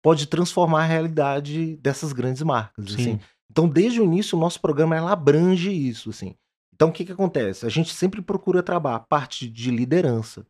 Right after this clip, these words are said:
Speaker 1: parte de comunicação,
Speaker 2: Sim.
Speaker 1: parte de como que as pessoas têm que se portar numa reunião, o que que as pessoas têm que conversar, porque as pessoas chegam muito, assim, elas chegam cruas, assim,
Speaker 2: Sim.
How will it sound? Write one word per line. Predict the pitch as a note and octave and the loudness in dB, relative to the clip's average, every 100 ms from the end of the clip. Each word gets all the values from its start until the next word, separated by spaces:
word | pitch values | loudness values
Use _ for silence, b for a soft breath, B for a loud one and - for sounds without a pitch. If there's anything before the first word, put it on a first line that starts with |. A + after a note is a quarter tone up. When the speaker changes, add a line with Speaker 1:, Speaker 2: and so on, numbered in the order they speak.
| _ - | _ -4
Speaker 1:
parte | A#2 - G#2 | -4 -4 -12
de | A2+ | -12
comunicação, | - A#2+ G#2+ A#2 D3+ - - A#2 A2 _ _ _ _ | -6 -4 -4 -4 -8 -8 -8 -6 -8 _ _ _ _
Speaker 2:
Sim. | |
Speaker 1:
parte | D3 C#3+ B2 | 2 2 0
de | C3 | -6
como | - D#3 D#3+ | 0 0 0
que | D3+ | -4
as | - | -6
pessoas | C#3 - C3+ - | -8 -4 -6 -4
têm | C3 | -6
que | - | -6
se | |
portar | A#2+ C#3 - A#2 B2 | -6 -6 -2 -2 0
numa | A#2+ B2 | 0 -2
reunião, | A2 A#2 D#3 D#3+ A2 A#2 G#2+ | -2 0 0 0 -2 -6 -8
o | _ _ _ - | _ _ _ -8
que | |
que | A#2 | -6
as | C3 | -6
pessoas | B2 - B2+ | -8 -8 -6
têm | C3 | -4
que | B2 - | -6 -4
conversar, | C#3 C#3+ - C3+ C3 | -2 -2 -2 -2 -2
porque | - D3+ C#3+ b - | -4 -8 -8 b -6
as | B2+ | -4
pessoas | - - F#3+ | -4 -2 -2
chegam | - G3 A#3+ | 0 0 2
muito, | F#3 D#3+ C#3 - | 0 0 -6 -8
assim, | C3+ - C3 F#2 b - | -4 0 0 -2 b -6
elas | B2 | -2
chegam | A#3 C4 | 0 0
cruas, | G#3 - D#3 C#3 A#2 G2+ G2 | -2 2 4 6 4 2 0
assim, | G#2 A2+ G#2 | -6 -2 -2
Speaker 2:
Sim. | A2 | -2